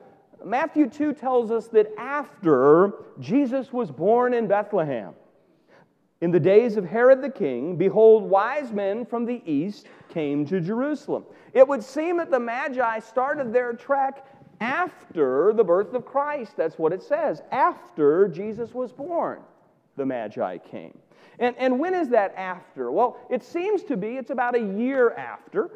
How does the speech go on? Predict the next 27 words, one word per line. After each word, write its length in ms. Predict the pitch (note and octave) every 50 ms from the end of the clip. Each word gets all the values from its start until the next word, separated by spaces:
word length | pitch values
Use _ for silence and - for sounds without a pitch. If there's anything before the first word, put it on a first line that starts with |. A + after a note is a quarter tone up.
| - - - _
Uh, 240 | - B2+ A#2 A2 A2 -
it's 140 | E3 D#3+ -
hard 300 | - A3+ A#3+ C4 B3 G#3
to 60 | A3+
be 200 | G3 A3+ G#3+ G#3 - - - -
totally 380 | A#3+ B3 B3 A#3 A#3 A3 G3+ F#3+
specific, 680 | - - - F#3+ - - A#3+ A3+ - - C3 G#2 -
but 120 | C#3 C#3
the 80 | E3 E3+
text 380 | D#3+ - A3 A3+ - - - F#3
gives 200 | G#3 G3+ E3+ F3+
us 160 | F3+ - -
a 60 | F3
number 300 | D#3+ D#3+ D#3+ D#3+ D#3 D3+
of 140 | C#3+ C#3+ -
clues. 360 | - E3+ D#3+ C#3+ C3 A2+ G2+
How 180 | - C#4+ D#4+ E4
do 80 | E4
we 120 | D#4+ D4 C4+
know 300 | C#4 C#4 C#4 A#3 F#3+ D#3
it's 160 | C#3+ - - - - - - -
about 280 | E3 D#3 E3 D#3+ D#3+
a 60 | D3
year 560 | C#3+ C3 B2 - F#3 F#3+ F3+ D#3+ D3+ C#3 C3 - -
after? 360 | B2 C3+ A#2+ - - - C3+
Well, 300 | D3 G3+ B3+ C#4 - - - - -
verse 340 | G3 G#3 D4+ F4 F#4 - -